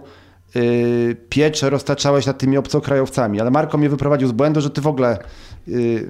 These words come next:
no nie chcę cię tu za bardzo słodzić, no ja, y, drodzy słuchacze, Krzysiu mi nic nie płaci, po prostu ja taki jestem. Y, jak to było, że, że tak jakby, y,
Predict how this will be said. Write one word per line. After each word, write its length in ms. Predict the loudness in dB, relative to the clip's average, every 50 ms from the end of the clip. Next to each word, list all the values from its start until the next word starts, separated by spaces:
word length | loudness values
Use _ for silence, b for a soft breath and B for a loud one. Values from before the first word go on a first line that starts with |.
| -8 -6
no 80 | -2 0
nie 140 | 0 0 0
chcę 140 | -2 -4
cię 100 | -6 -4
tu 220 | -2 0 2 2 2
za 120 | 0 0
bardzo 220 | 0 0 0 -2 -2
słodzić, 400 | 0 0 0 0 0 -2 -4 -2
no 120 | -2 0
ja, 100 | 0 0
y, 440 | 0 -2 -2 -2 -2 -2 -4 -6 -8 -10 B B B B B B B B B B
drodzy 200 | 0 0 0 0
słuchacze, 340 | -2 -2 0 0 0 -2 -4
Krzysiu 260 | -4 -4 -2 0 0
mi 80 | 0 0
nic 140 | 0 0
nie 60 | -2 0
płaci, 300 | 2 0 0 0 -2 -4
po 40 |
prostu 220 | -4 -4 -2 0 2
ja 80 | 2
taki 220 | 4 4 4 4 2
jestem. 380 | 2 2 0 -2 -2 -2 -2
Y, 680 | -2 -4 -4 -2 0 2 2 4 4 4 4 4 2 0 -2 B B B B B B B B B _ _ _ _ _ _ _ _
jak 180 | 2 2 2 2
to 120 | 2 0
było, 220 | 2 2 4 2 2
że, 260 | 2 0 0 0 0
że 120 | -2 -2
tak 240 | -2 -2 -2 0 0
jakby, 540 | -2 -2 0 2 2 4 4 4 2 2 0 -4 -12 -18 -20 _ -20 -20 -20 -18 -18 -18 -18 -20 _ _ _ _ _ _ _ _ -16 -14
y, 80 | -14